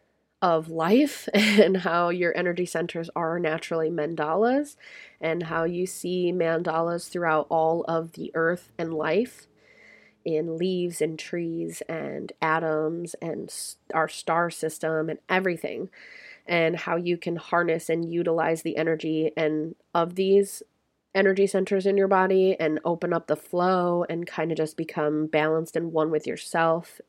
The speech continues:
It's, it's amazing, an amazing book. So this practice is one of the first things it talks about in that book to kind of just connect with yourself, you know? And I do like this way of grounding. And the last one is kind of,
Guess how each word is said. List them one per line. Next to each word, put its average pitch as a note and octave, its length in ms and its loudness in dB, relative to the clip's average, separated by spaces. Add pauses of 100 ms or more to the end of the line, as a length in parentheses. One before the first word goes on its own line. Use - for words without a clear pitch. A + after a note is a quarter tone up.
(280)
It's, G3 220 -2 (420)
it's G#3+ 260 6
amazing, D#3 600 0
an E3 100 -2
amazing E3 380 0
book. - 240 -2
So F3 160 -2
this G#3 260 2
practice G3 640 0
is E3 120 -2
one E3+ 120 0
of D#3 80 0
the D#3 80 -2
first E3+ 340 -2
things F3 220 -4
it - 100 -8
talks F#3+ 320 -4
about C4+ 280 2
in C#4+ 100 6
that C4 180 0
book C4+ 320 2 (800)
to G#3 100 2
kind F#3 280 2
of F3 160 0
just E3+ 260 -2
connect D#3+ 760 0
with B3+ 140 0
yourself, C4+ 640 0 (240)
you A#3+ 140 6
know? B3+ 280 4 (460)
And F#3+ 140 4
I G#3 60 10
do A#3 180 4
like G3 220 6
this E3 200 -2
way D3+ 280 4
of D#3 280 0
grounding. D#3+ 520 -2 (460)
And G3 80 2
the F#3 60 6
last A#3 380 4
one A#3+ 180 6
is F#3 160 0
kind F#3 280 0
of, E3+ 460 0